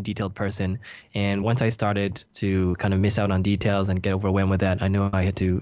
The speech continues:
to bring someone in. And probably in the back of your mind, you might be wondering, "Oh yeah, there are some things that you don't wanna do." And, and those things are gonna get painful. For example, like, writing or doing, like, finance stuff. So,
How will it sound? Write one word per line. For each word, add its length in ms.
to 100
bring 220
someone 300
in. 300
And 300
probably 240
in 60
the 80
back 240
of 60
your 100
mind, 180
you 60
might 160
be 60
wondering, 240
"Oh 100
yeah, 140
there 100
are 40
some 180
things 180
that 160
you 100
don't 120
wanna 160
do." 260
And, 240
and 160
those 200
things 200
are 60
gonna 160
get 160
painful. 380
For 120
example, 380
like, 260
writing 640
or 160
doing, 440
like, 200
finance 460
stuff. 360
So, 360